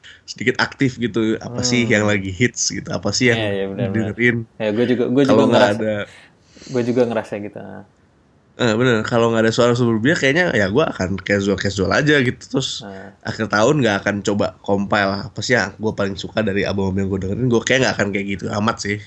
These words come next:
Speaker 2: Nah.
Speaker 1: Kalau nggak gara-gara podcast ini, jadi ya
Speaker 2: <laughs>
Speaker 1: thanks to <laughs> ini sih jadi agak oke lah gitu, jadi seneng lagi gitu
Speaker 2: Hmm.
Speaker 1: dengerin musiknya, ada, ada purpose lah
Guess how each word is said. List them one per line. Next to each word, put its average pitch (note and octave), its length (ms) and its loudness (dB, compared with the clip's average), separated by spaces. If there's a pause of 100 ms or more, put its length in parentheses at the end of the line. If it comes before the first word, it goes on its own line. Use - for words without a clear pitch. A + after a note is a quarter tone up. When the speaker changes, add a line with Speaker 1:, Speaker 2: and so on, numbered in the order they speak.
(140)
Speaker 2:
Nah. G2+ 640 -12 (640)
Speaker 1:
Kalau G2+ 240 -2
nggak G2 100 -4
gara-gara G2+ 460 -2 (480)
podcast - 400 0
ini, A2 180 2
jadi B2 220 4
ya G#2+ 180 4 (220)
Speaker 2:
<laughs> - 180 -20
Speaker 1:
thanks G#2+ 240 -2
to G#2+ 300 -2 (240)
<laughs> - 720 -4
ini D3+ 160 0
sih E3 160 0
jadi C3+ 240 2
agak A2 320 -4 (640)
oke - 200 -10
lah C#4 160 2
gitu, B2+ 220 0
jadi A2+ 300 -2
seneng A#2 320 -2
lagi A2+ 420 0
gitu G#2+ 160 -2
Speaker 2:
Hmm. G#2+ 60 -2
Speaker 1:
dengerin G2 260 -2
musiknya, A#2 300 -2
ada, G#2+ 160 2 (180)
ada A2 160 -2
purpose - 440 0
lah G#3 120 0